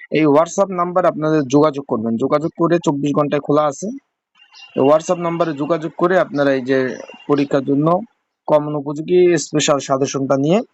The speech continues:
পড়তে পারবেন। এখন যে বিষয় আসি, যে মোট একশো মার্কের পরীক্ষা হবে, লিখিত পরীক্ষা আপনার তিনটা থেকে তিনটা তিরিশ পর্যন্ত কিন্তু পরীক্ষা হবে, মোট দেড় ঘন্টা, আট ছয় দুই হাজার চব্বিশ তারিখ, রোজ শনিবার।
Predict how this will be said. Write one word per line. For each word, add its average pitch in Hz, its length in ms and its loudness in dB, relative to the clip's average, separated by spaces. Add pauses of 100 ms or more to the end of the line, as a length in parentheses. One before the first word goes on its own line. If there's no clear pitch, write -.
(420)
পড়তে 147 240 0
পারবেন। 127 300 -2
এখন 156 220 -6
যে 143 160 2
বিষয় 175 260 0
আসি, 160 240 -4
যে 143 200 -2 (440)
মোট 160 260 2
একশো 170 240 -4
মার্কের 156 280 -6
পরীক্ষা 165 320 2
হবে, 180 140 0
লিখিত 143 300 0
পরীক্ষা 143 420 2 (800)
আপনার 135 360 -2
তিনটা 208 300 2
থেকে 202 180 0
তিনটা 175 260 2
তিরিশ 143 680 0 (160)
পর্যন্ত 139 300 0
কিন্তু 135 280 2
পরীক্ষা 139 300 0
হবে, 123 100 0
মোট 135 200 0 (800)
দেড় 165 180 4
ঘন্টা, 147 280 0
আট 147 380 0
ছয় 160 260 0
দুই 147 120 0
হাজার 139 140 2
চব্বিশ 143 300 -4
তারিখ, 170 180 2
রোজ 139 140 6
শনিবার। 156 360 2